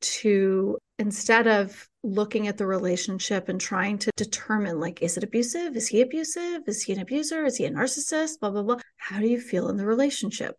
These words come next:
Do you feel supported and loved and cared for? Or do you feel like everything is your fault?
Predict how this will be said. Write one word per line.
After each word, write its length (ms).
Do 120
you 300
feel 800
supported 840
and 220
loved 380
and 220
cared 280
for? 360
Or 220
do 100
you 220
feel 680
like 280
everything 560
is 180
your 120
fault? 480